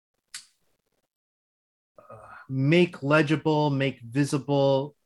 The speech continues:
Asian American religious communities who don't fit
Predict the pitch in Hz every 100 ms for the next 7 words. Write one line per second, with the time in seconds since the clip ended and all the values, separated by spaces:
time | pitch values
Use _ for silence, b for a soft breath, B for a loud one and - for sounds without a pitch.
0 | - 147 139 143 135 131 131 - 131 123
1 | 120 120 127 123 - - - 131 135 143
2 | 139 139 139 131 - - _ _ _ _
3 | _ _ - 139 127 - 180 185 185 -
4 | - - 175 156 -